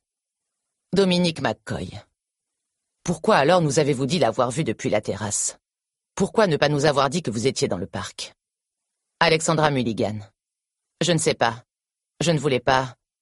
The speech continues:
Je voulais protéger quelqu'un. Dominique McCoy. Qui ? Alexandra Mulligan. Cette prof.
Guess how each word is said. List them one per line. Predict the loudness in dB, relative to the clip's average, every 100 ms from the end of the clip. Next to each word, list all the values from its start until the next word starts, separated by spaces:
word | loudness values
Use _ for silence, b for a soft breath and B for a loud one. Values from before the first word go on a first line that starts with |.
| _ _ -2
Je | 0
voulais | 0 0
protéger | 0 0 -2 -2
quelqu'un. | -4 -6 -10 -12 _ _ _ _ _ _ _ _ -2
Dominique | 2 2 0 -2
McCoy. | -6 -4 -6 -6 -12 -18 _ _ -6
Qui ? | -4 -4 _ _ _ _ _ _ _ _ _ _
Alexandra | 2 2 0 0 2
Mulligan. | 0 -2 -2 -4 -4 -14 _ _ _ _ _ _ -2
Cette | -2 -2
prof. | -2 -2 -2 -10